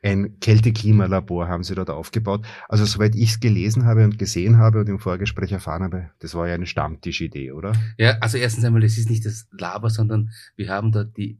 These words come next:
Speaker 2: erste österreichische Akademie der Kältetechnik gegründet.
Speaker 1: Akademie der Kältetechnik.
Speaker 2: Ja, also
Speaker 1: Labor, bitte streichen wir
Speaker 2: Ja.
Speaker 1: sofort wieder aus dem Gedächtnis.
Speaker 2: Sondern wir nehmen die Kälteakademie auf, das ist richtig.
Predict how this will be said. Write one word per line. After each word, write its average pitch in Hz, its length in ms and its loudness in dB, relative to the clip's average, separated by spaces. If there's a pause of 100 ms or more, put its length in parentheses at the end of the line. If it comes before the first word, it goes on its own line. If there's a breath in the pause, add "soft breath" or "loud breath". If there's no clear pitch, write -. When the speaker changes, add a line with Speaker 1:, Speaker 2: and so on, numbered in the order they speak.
(100)
Speaker 2:
erste 110 680 -4
österreichische 101 880 -6 (160)
Akademie 113 920 -2
der 113 180 -2
Kältetechnik 113 1120 -6
gegründet. 107 600 -4 (400)
Speaker 1:
Akademie 113 540 8
der 98 100 2
Kältetechnik. 90 640 -8
Speaker 2:
Ja, 95 60 -6
also - 260 -14
Speaker 1:
Labor, 110 420 2
bitte 107 240 -2
streichen 87 460 -6
wir 90 80 -4
Speaker 2:
Ja. 95 80 -2
Speaker 1:
sofort 98 260 0
wieder 87 140 -4
aus 85 100 -8
dem 87 140 -12
Gedächtnis. 80 260 -6
Speaker 2:
Sondern 107 260 4
wir 107 120 6
nehmen 110 280 6
die 110 120 -4
Kälteakademie 107 880 2
auf, 110 300 -2
das 104 160 -10
ist - 120 -10
richtig. 110 380 -12